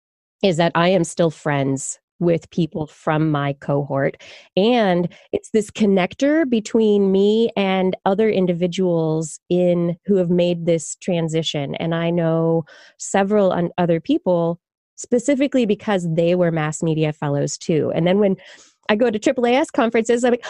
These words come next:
"You were a mass media fellow in this year? I was that year." And we,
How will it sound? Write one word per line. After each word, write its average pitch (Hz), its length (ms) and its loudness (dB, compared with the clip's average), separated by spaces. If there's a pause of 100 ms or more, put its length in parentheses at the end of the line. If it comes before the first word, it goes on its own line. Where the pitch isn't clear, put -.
(200)
"You 392 140 2
were 494 220 2
a 415 160 2
mass 453 180 0
media 466 400 2
fellow 453 480 2
in 330 140 2
this 453 280 0
year? 571 300 0
I 508 180 -2
was 320 160 -2
that 508 280 0
year." 302 240 2
And 190 320 2
we, 190 100 0